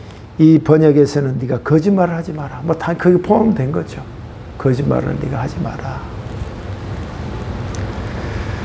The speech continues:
사랑하는 성도 여러분, 이것은 사실은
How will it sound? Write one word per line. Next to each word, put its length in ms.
사랑하는 340
성도 280
여러분, 300
이것은 340
사실은 680